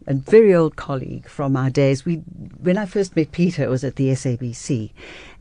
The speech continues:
and we worked on the first National Song Festival.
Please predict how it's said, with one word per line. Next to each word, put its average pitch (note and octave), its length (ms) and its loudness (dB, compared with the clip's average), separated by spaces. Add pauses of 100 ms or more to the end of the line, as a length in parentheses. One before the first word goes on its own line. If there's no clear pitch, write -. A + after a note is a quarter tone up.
and D3 440 2
we E3 200 2
worked F3+ 380 2
on E3 200 -2
the D#3+ 100 -6
first - 640 0
National F3 840 -4
Song F3 520 -6
Festival. - 640 -10